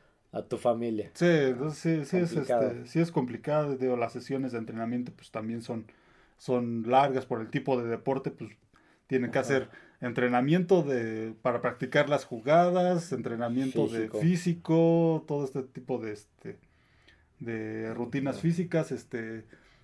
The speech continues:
Speaker 2: las sesiones de video, un mon-, varias, varias cosas, varios detalles.
Speaker 1: Ujú. Entonces, pues sí, Cal Rudolph anuncia su retiro.
Speaker 2: Sí, sí, y ahora, pues, va a estar en los,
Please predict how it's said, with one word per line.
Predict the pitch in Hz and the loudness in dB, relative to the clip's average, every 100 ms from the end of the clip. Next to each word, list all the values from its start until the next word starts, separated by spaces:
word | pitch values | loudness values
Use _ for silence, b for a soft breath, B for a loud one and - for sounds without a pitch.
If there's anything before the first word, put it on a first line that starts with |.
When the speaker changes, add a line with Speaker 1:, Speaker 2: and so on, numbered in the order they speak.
| b | b
Speaker 2:
las | 123 117 110 110 113 110 | -2 0 0 0 -2 -6
sesiones | 127 160 151 127 | -2 0 2 0
de | 113 | -2
video, | 113 117 143 175 190 190 | -2 -2 2 4 8 8
un | 190 185 175 160 139 123 120 117 123 147 175 185 | 8 6 4 4 2 0 -2 -8 -6 -4 -2 0
mon-, | 175 - _ - | -2 -4 _ -4
varias, | 139 190 196 165 | 2 6 8 6
varias | 156 202 190 | 4 4 4
cosas, | - 170 160 | 4 0 2
varios | 143 175 170 | 0 0 0
detalles. | 127 120 131 117 110 | -2 0 0 0 -6
Speaker 1:
Ujú. | 117 113 - 123 117 - - - | -12 -16 -14 -12 -12 -14 -20 -20
Entonces, | - 127 123 143 | -10 -6 -4 -4
pues | - 117 110 | -4 -4 -2
sí, | 127 | -2
Cal | 120 135 135 | 4 4 4
Rudolph | 143 151 165 139 | 4 6 6 4
anuncia | 120 131 147 | 0 -2 -2
su | 131 117 | -2 -2
retiro. | 107 101 117 110 - | -2 -2 -4 -6 -8
Speaker 2:
Sí, | - 135 | -6 -2
sí, | 175 214 214 247 226 165 160 151 | 2 2 2 -2 0 0 0 -2
y | 143 | -2
ahora, | 151 165 | 0 -2
pues, | - 123 _ _ _ - | -4 -18 _ _ _ -4
va | |
a | 135 | -2
estar | - 135 | 0 0
en | 127 120 | 0 -6
los, | 113 - | -8 -12